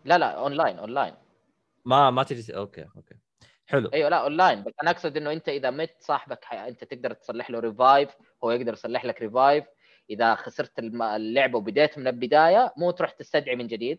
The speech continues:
Speaker 1: لا خلاص هو موجود معاك، تكمل من جديد، يلا، بدينا ونعيد.
Speaker 2: حلو، حلو.
Speaker 1: آه، طبعا
Speaker 2: طيب.
Speaker 1: تطور القصة يصير في اللاعب الرئيسي، الهوست.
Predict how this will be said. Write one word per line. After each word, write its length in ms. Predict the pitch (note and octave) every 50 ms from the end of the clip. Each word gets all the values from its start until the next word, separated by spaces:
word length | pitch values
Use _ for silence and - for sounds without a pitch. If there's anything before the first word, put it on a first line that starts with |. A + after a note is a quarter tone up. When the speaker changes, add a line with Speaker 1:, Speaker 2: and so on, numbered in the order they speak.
| _ -
Speaker 1:
لا 80 | G#3
خلاص 280 | D#3+ - F3+ E3 - -
هو 80 | F3 D3
موجود 340 | C#3+ C#3 C#3 C#3+ D3+ B2+ A2+
معاك، 360 | A2 G2+ A2 D3+ G3+ A3 -
تكمل 460 | D3 - - - D3+ C3+ A#2 G#2 G2+
من 80 | G2+ F#2+
جديد، 260 | E2+ E2 D#2 E2+ D#2+ -
يلا، 260 | G#2+ F2 D#2 D2 - _ _ _
بدينا 420 | _ A2 G2+ B2+ C3+ C#3+ D#3 F3 E3
ونعيد. 580 | C#3 A2+ G#2+ G2+ G#2 G#2 F#2 F#2 E2+ - _ _ _ _ _ _ _ _ _ _ -
Speaker 2:
حلو، 220 | A#2+ A2 F2+ - - -
حلو. 180 | G#2 E2+ - _ _ _ _ _ -
Speaker 1:
آه، 60 | C3 -
طبعا 280 | - - D#3+ D#3 E3+
Speaker 2:
طيب. 160 | G3+ E3 -
Speaker 1:
تطور 300 | - F#3+ F#3 F#3+ F#3 F3
القصة 300 | E3+ D3+ D#3+ G3 - - - F3
يصير 300 | E3 - - G3 G3+ F3
في 100 | - E3
اللاعب 360 | C#3+ D3 D#3+ D3+ D3 C#3 C#3
الرئيسي، 540 | B2 A#2+ B2 A2 A#2+ A#2 - _ - F#2 _ _ _ _ _ - - -
الهوست. 680 | G#2 G2+ G2+ G2 - A#2+ G2+ - - - _ _ _